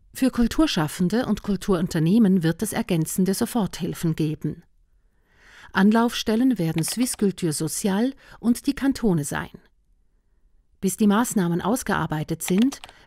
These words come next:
wenden sich Betroffene ans Bundesamt für Kultur. Für den Breitensport stehen Subventionen und für den Profisport rückzahlbare Darlehen als Hilfen bereit.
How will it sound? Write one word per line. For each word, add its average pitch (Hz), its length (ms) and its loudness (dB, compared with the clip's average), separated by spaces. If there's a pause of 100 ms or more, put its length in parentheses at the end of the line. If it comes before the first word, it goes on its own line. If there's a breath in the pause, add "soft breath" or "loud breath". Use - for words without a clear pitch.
wenden 226 260 2
sich - 180 -2
Betroffene 185 640 -2
ans 233 200 -2
Bundesamt 156 580 -2
für 214 180 -2
Kultur. 214 500 -2 (1700)
Für 247 160 2
den 214 160 4
Breitensport 202 800 -2
stehen 185 280 0
Subventionen 220 880 0 (440 soft breath)
und 220 140 2
für 196 140 2
den 180 120 2
Profisport 185 800 -2
rückzahlbare 202 840 0
Darlehen 170 560 0
als 165 180 -4
Hilfen 160 340 0
bereit. 151 600 -6